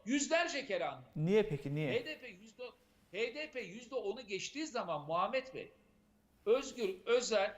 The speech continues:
Speaker 1: Milli Piyango'dan büyük ikramiye çıkmış gibi havaya zıpladı. Yani H D P'ye olan yaklaşımı ve sempatisini ben iki bin on sekiz tarihi itibariyle teyit ettim. Ve onun için bugün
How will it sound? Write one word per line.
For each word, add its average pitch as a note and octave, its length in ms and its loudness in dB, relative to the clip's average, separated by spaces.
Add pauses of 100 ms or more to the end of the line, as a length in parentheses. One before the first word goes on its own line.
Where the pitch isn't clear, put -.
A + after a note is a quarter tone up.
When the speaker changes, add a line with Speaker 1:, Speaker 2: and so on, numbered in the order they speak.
(160)
Speaker 1:
Milli B3+ 400 -6
Piyango'dan A3 640 0
büyük C4 220 -6
ikramiye A#3 540 0
çıkmış - 500 -4
gibi F#3+ 140 -6
havaya F#3 360 4
zıpladı. - 420 -10 (480)
Yani D4 340 -2 (300)
H A#3 300 -2
D D4 200 -2
P'ye D4+ 220 4
olan C4+ 360 -2 (140)
yaklaşımı C4 600 -8
ve A3+ 100 0
sempatisini B3 840 -8 (120)
ben D4 220 2 (480)
iki D4 300 -8
bin G#3+ 260 -8
on D#4+ 200 2
sekiz - 420 -8
tarihi A#3+ 600 0
itibariyle B3 580 -2
teyit A#3+ 340 -2
ettim. - 340 -6 (760)
Ve D4 100 0
onun D#4 300 -6
için C4+ 300 -4
bugün C#4+ 300 0